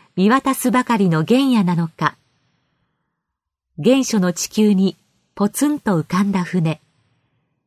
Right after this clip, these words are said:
それには生命を形作る基本元素となる炭素が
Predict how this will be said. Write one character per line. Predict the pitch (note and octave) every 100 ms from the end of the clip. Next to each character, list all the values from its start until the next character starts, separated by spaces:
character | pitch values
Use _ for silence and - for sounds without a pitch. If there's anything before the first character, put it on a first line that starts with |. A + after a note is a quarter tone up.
| _ _ _ _ _ _ _ _ _ _ _ _ _ _
そ | - G3+
れ | A#3
に | A#3 A3+
は | F#3 E3+ - _ _
生 | - C#4 D#4
命 | C4+ A3+ F#3+
を | F3+
形 | F#3+ G#3+ G#3+ G3+
作 | G#3 -
る | F3+ D#3+ - _ _
基 | - G#3
本 | A#3 D4 C#4
元 | C#4 C#4+
素 | A3+
と | G3 F#3
な | F#3
る | F3 C#3+ _ _
炭 | A#3 D4
素 | C4 G3+
が | E3 D3+